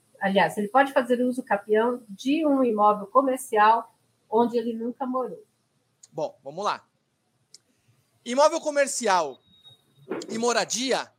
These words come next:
Speaker 2: não combina, né? Imóvel
Speaker 1: Sim.
Speaker 2: comercial, o uso do imóvel comercial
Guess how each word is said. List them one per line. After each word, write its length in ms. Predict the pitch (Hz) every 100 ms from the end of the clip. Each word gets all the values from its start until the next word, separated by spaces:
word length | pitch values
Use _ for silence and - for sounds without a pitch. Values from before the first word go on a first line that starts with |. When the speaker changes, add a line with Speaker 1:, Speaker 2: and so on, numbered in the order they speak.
| _ -
Speaker 2:
não 380 | 175 208 226
combina, 560 | 233 302 262 185 135 104 _ _ _ _
né? 340 | 131 208 302 - _ _ _
Imóvel 380 | 190 190 180 180
Speaker 1:
Sim. 40 |
Speaker 2:
comercial, 760 | 208 220 240 - 214 208 339 - _
o 400 | 294 233 233 285
uso 200 | 294 226
do 140 | 190 202
imóvel 260 | 190 170
comercial 600 | 202 226 240 190 208 240